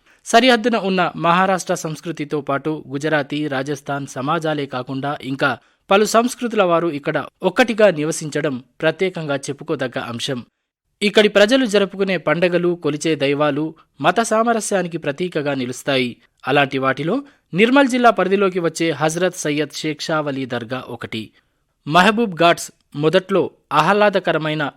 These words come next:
ప్రకృతి రమణీయతల నడుమ పాత జాతీయ రహదారికి ఆనుకొని ఈ దర్గా ఉంది.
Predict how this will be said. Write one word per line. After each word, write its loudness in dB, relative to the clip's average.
ప్రకృతి -2
రమణీయతల 0
నడుమ -4
పాత 2
జాతీయ -2
రహదారికి 0
ఆనుకొని -2
ఈ -4
దర్గా -6
ఉంది. -2